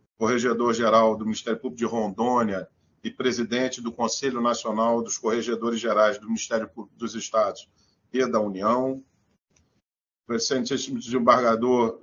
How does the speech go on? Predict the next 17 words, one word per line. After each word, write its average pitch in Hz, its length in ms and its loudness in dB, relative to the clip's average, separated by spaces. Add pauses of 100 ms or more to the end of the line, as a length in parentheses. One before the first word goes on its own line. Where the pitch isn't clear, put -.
José 104 320 -4
Carlos 120 340 2
Maldonado 113 520 2
de 110 80 -10
Carvalho, 110 560 2
primeiro 110 320 -2
vice-presidente, 110 1000 -4
representando 113 680 -4
o 110 40 -10
presidente 110 640 -4
do 104 80 -12
Tribunal 101 420 -4
de 101 80 -10
Justiça 101 420 -12
do 95 80 -20
nosso 98 220 -8
Estado, 120 600 -4